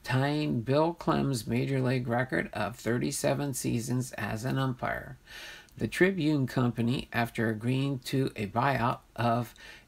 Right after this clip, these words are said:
eight point two billion dollars by real estate magnate Sam Zell, announces that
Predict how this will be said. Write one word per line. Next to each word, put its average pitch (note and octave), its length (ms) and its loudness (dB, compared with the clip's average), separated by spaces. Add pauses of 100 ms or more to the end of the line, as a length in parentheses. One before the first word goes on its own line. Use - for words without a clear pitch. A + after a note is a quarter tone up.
eight - 240 -2
point C3 320 -2
two D3+ 180 4
billion B2 420 2
dollars B2+ 380 2
by G#2+ 200 -2
real B2+ 260 0
estate B2+ 380 -2
magnate A2 440 0
Sam B2+ 520 0
Zell, B2+ 460 0 (300)
announces C3 560 0
that C3 280 2